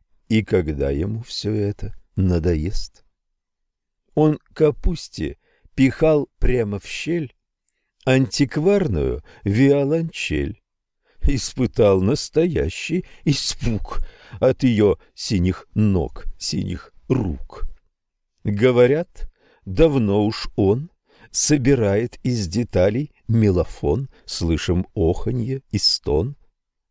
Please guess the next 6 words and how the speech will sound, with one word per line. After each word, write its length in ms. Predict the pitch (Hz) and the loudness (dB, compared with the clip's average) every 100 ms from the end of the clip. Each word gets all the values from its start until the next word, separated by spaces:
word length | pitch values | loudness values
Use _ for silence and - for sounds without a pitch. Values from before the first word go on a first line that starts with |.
| _ | _
Это 260 | 110 90 117 | -2 2 0
значит, 640 | 95 92 90 - 104 - _ | 0 0 -2 -4 -10 -12 _
он 240 | 92 87 | -2 -2
в 80 | 69 | -2
работу 600 | 73 67 62 64 - - - - - | -4 -4 -4 -6 -6 -8 -16 -16 -6
погружён. 720 | 80 67 64 - 65 73 107 | -4 -4 -8 -8 -8 -8 -10